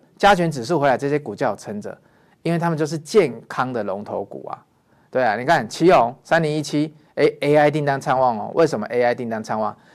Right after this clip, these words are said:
你看这里是迎接，这里是A I订单畅旺哦，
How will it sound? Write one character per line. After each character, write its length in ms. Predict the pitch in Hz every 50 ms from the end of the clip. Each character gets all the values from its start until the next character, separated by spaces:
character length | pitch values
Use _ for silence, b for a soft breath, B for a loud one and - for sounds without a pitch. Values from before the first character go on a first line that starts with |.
| b b
你 80 | 151
看 120 | 160 220 202
这 120 | - 254
里 80 | 208 165
是 180 | 143 226 - -
迎 260 | - 147 139 160 185
接， 360 | 170 - 190 185 190 190 208 - _ _ _ _ _ _ _ _
这 120 | - 233 202
里 100 | 156 135
是 120 | 156 - -
A 140 | 170 170 175
I 120 | 170 170
订 140 | 165 175 165
单 140 | 160 156 156
畅 200 | 156 170 151 143
旺 220 | 147 147 127 110
哦， 160 | 101 101 101